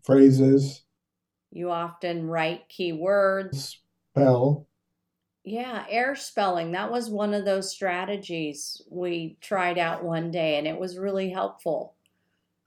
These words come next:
Speaker 2: And it, sometimes air spelling, David, isn't you writing,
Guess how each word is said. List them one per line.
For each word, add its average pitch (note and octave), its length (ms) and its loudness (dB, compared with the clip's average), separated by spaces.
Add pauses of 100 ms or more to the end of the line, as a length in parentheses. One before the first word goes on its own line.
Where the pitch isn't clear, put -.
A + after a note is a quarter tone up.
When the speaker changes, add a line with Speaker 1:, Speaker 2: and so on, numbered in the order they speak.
(600)
Speaker 2:
And G3 120 2
it, - 300 2
sometimes A3 880 -4 (120)
air A3 320 0
spelling, F3+ 640 -8
David, F3 520 -6 (760)
isn't G3+ 520 0 (300)
you A3 480 -2
writing, G#3 680 0